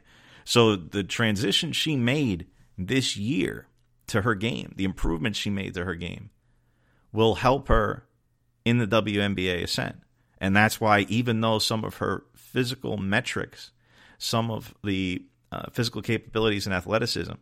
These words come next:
may not necessarily be the most blow you away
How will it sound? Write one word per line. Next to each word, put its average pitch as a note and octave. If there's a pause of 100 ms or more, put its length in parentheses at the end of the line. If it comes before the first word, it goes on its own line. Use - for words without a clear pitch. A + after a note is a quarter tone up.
(540)
may A2
not A2
necessarily G2+
be G2+
the F#2
most F#2 (180)
blow G2
you G#2
away F#2